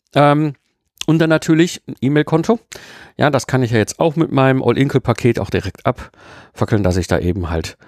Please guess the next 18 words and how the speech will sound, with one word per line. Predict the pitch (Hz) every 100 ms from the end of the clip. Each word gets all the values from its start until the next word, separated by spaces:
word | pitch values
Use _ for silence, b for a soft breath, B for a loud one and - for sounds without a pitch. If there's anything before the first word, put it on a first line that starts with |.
| b _
eine | - 87 92
E-Mail-Adresse | 139 147 139 127 117 104
habe, | 104 101 101
über | 90 92
die | 87 95 92 85 -
A, | 104 107
meine | 107 92 85
Kunden | 90 - 160 190 196 233 240 B B B -
mich | 151
erreichen | 156 135 143 143 147
können, | - 135
aber | 127 107 104
die | 110
ich | 110
ja | 104 78
auch | -
brauche, | - 85 85 98
um | - 90 90